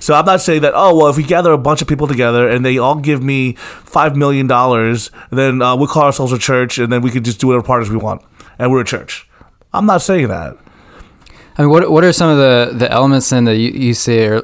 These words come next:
Speaker 2: would say, or, like, you kinda see consistent across the, as, as these different churches in the New Testament are, are being established?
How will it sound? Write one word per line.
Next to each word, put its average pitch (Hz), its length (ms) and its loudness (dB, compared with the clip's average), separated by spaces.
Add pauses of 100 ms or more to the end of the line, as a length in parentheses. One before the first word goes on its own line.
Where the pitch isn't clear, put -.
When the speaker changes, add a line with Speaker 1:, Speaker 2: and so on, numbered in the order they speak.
(100)
Speaker 2:
would 135 180 -4
say, 143 180 2
or, 135 140 4
like, 113 340 -2
you - 240 -4
kinda 143 240 0
see 151 160 0
consistent 127 520 0
across 123 500 0
the, 120 220 0
as, 123 280 -2
as 107 240 -4 (640)
these - 380 -2
different 156 420 0
churches 139 540 0
in 123 320 2
the 113 80 0
New 120 140 2
Testament 120 440 -2
are, 110 220 -2
are 113 80 -2
being 113 160 0
established? 110 640 -2